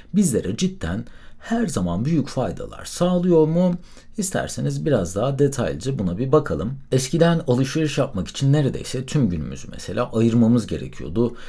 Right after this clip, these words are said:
Sabahtan dışarı çıkıp akşama kadar kıyafet, kırtasiye, yiyecek, teknoloji ve daha pek çoğu için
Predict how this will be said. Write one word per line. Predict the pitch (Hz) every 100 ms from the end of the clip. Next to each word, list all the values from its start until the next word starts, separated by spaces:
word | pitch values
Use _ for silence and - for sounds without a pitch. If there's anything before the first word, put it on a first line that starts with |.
| -
Sabahtan | - 147 131 - 120 120
dışarı | 113 123 117
çıkıp | - - 120 - - - -
akşama | - - 147 143 -
kadar | 82 90 98 - - -
kıyafet, | - 147 139 135 135 131 131
kırtasiye, | - 143 135 147 135 135 - 135
yiyecek, | 127 90 87 110 131 139 139
teknoloji | - 123 - 127 131 131 147 160
ve | 151
daha | 139 139 -
pek | 208 208
çoğu | - 92 85
için | 151 - 131